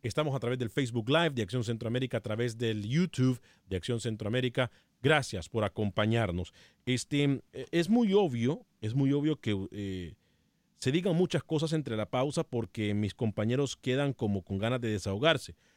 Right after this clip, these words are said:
Ya les voy a dar tiempo a ustedes para que se desahoguen también. Yo sé que tengo a Alex en Chicago, Mauricio de Los Ángeles, pero primero voy a hablarle de Agente Atlántida. Para la gente que está en Houston, eh, Agente Atlántida, les recuerdo que es la mejor forma de enviar sus remesas a México, Centro y Suramérica.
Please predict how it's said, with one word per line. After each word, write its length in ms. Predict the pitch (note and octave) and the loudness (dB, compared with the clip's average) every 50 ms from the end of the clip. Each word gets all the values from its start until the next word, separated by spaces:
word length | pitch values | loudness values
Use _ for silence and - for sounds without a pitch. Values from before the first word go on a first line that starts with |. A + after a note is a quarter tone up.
| _ _ _ _ _ _ _ _ - | _ _ _ _ _ _ _ _ 0
Ya 140 | - D#3 D#3+ | 4 4 4
les 120 | E3+ D#3+ | 4 2
voy 120 | C#3+ D#3 D3+ | 0 0 -2
a 60 | D3 | 0
dar 140 | D3 C#3+ C#3 | 0 -2 -2
tiempo 300 | D3+ D3+ D3 C3+ D#3 C#3+ | 0 -2 0 0 0 0
a 40 | |
ustedes 300 | B2+ A#2 - - C3+ C3+ | 0 0 0 0 0 0
para 200 | - - B2+ B2 | 2 2 0 0
que 120 | - - A2 | 0 -2 -2
se 120 | - B2 | 0 2
desahoguen 480 | A#2 A#2 - C#3 C#3 D#3 E3 E3 E3 D#3+ | 0 2 2 2 2 2 2 2 0 0
también. 420 | - E3+ E3+ E3 E3+ F3+ F#3+ G3+ | 0 0 0 2 2 2 2 2
Yo 100 | E3+ D3+ | 2 0
sé 120 | A#2 C3+ B2+ | 0 0 -2
que 100 | C3+ A#2+ | -4 -2
tengo 280 | - C3+ C3+ A#2+ A#2+ | -2 -2 0 2 2
a 60 | B2 | 2
Alex 220 | C3 C3+ C3 - - | 2 2 0 -2 -2
en 100 | A#2 G2+ | -4 -4
Chicago, 400 | - A2+ - - B2 C3 B2+ A#2+ | -6 -6 -2 -2 -2 0 0 -2
Mauricio 420 | G#2+ G2 G#2 B2 B2+ - - A#2 | -2 0 0 -2 -2 -2 -2 -2
de 80 | G2+ G2+ | -2 -2
Los 160 | G2 F#2+ - | -2 -2 -2
Ángeles, 360 | C3+ C#3 C3+ B2+ B2+ A#2+ G#2+ - | -2 0 0 0 0 -2 -2 0
pero 180 | - C#3 D3+ | 2 2 2
primero 340 | D3 D#3+ D3+ D3 C3+ C3+ B2 - - - _ _ - | 2 2 2 2 2 2 0 -2 -6 -20 _ _ -2
voy 140 | A#2+ C3 | 0 0
a 20 | B2+ | 0
hablarle 400 | A#2+ B2 B2+ B2+ B2+ C3 B2+ A#2+ | 2 2 0 0 0 -2 -4 -2
de 300 | G#2+ A2 C3 C3+ C3+ - _ _ _ _ _ | 0 0 0 0 0 -4 _ _ _ _ _
Agente 420 | - A#2 G#2 F2 A#2 B2+ A2+ - A#2+ | -4 -2 -2 0 0 -2 0 0 -2
Atlántida. 520 | G#2+ - A2+ G#2 F#2+ E2+ - - D#2+ D#2+ | -2 0 2 2 2 0 -2 -4 -8 -6
Para 160 | - - A2+ | -2 -2 0
la 80 | A#2+ A2 | 0 0
gente 320 | - - F#3 G3+ G3+ A3 | 0 0 -2 0 -2 -2
que 80 | - - | -2 -2
está 140 | - - E3+ | -2 0 2
en 140 | E3 A#2+ G2 | 2 4 4
Houston, 460 | C3 E3 D3 - - - F2+ F2+ G#2+ - _ _ _ _ _ _ _ _ _ _ _ _ - | 4 4 4 2 -2 -6 -10 -10 -10 -12 _ _ _ _ _ _ _ _ _ _ _ _ -4
eh, 160 | G#2 G2+ - - | -4 -4 -2 0
Agente 400 | - A#2 G2+ A2 D3 F3 D#3+ E3+ | 0 2 4 4 2 2 2 0
Atlántida, 500 | C#3 - D3 C#3+ D3+ D3+ - E3 D#3+ D3 | -2 0 0 0 0 0 0 2 2 2
les 120 | C3+ B2 G#2 | 2 2 0
recuerdo 420 | G#2 G2 - B2+ C3+ C#3 C#3+ B2 | -2 -2 -2 -2 -2 0 -2 -2
que 100 | - C3+ | 0 0
es 40 | B2+ | 0
la 100 | C3+ C3 | 2 2
mejor 240 | C3 A#2+ C3 B2+ B2 | 2 2 2 2 0
forma 280 | - C#3+ C3+ C#3 C3+ | -2 -2 -2 0 0
de 80 | A2+ G#2 | 0 0
enviar 220 | G2+ A2 B2 B2+ | 0 0 0 -2
sus 160 | - C#3 B2 | -2 -4 -4
remesas 460 | G#2+ G2+ G2 G#2 A#2+ A#2+ - B2+ G#2 G#2+ | -2 0 0 2 2 0 0 -2 0 0
a 40 | |
México, 400 | G2 A2 A2+ G#2+ A#2+ A#2+ - G#2+ | 0 0 0 0 -2 -4 -6 -8
Centro 420 | F#2+ - - A#2 A#2 G#2 - A2+ A2 | -6 -2 -2 -2 -2 -2 -2 -4 -4
y 40 | G#2 | -4
Suramérica. 600 | - - G2+ F#2+ G#2 G2+ E2+ D#2 C#2 - - - | -4 -2 -2 0 0 0 0 -2 -6 -12 -18 -20